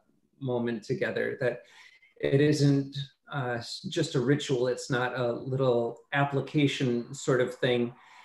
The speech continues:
It's much more about, uh, becoming who we are. This is Jesus becoming who we are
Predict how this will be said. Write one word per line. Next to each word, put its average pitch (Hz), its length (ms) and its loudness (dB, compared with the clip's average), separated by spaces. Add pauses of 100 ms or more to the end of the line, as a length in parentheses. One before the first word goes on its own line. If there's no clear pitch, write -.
(100)
It's - 600 -4 (220)
much 156 340 2
more 156 400 8
about, 139 520 2 (180)
uh, 123 240 0
becoming 143 580 4
who 139 220 2
we 127 160 4
are. 104 200 -4
This 123 240 -8
is 120 180 -4
Jesus 139 600 0
becoming 131 400 -4
who 147 140 2
we 139 180 6
are 120 280 6